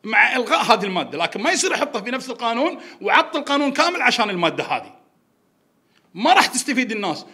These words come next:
وما راح يستفيدون الأخوة المتقاعدين. وقد، وأنا قلت الكلام هذا في، في، في، في، في الفترة الماضية.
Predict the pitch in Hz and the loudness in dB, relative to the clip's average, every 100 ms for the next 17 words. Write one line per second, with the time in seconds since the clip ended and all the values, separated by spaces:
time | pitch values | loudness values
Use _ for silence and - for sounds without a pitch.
0 | _ - 220 359 370 294 - 254 285 277 | _ -6 2 4 4 2 -2 -4 -2 0
1 | 233 226 196 185 170 180 165 139 147 131 | 0 0 0 -2 -4 -6 -6 -6 -8 -12
2 | - _ _ _ _ _ _ _ _ _ | -16 _ _ _ _ _ _ _ _ _
3 | _ _ _ _ _ _ - 302 339 349 | _ _ _ _ _ _ -2 0 2 2
4 | 381 - - _ _ _ _ _ 175 - | -2 -6 -20 _ _ _ _ _ -20 -6
5 | 226 330 311 233 427 339 285 311 240 226 | 2 4 4 4 4 2 2 4 6 4
6 | 208 208 208 175 185 147 160 139 - 160 | 2 -2 -6 -8 -8 -8 -10 -14 -14 -10
7 | 151 156 143 147 151 131 127 135 117 110 | -10 -10 -10 -10 -8 -10 -10 -10 -12 -16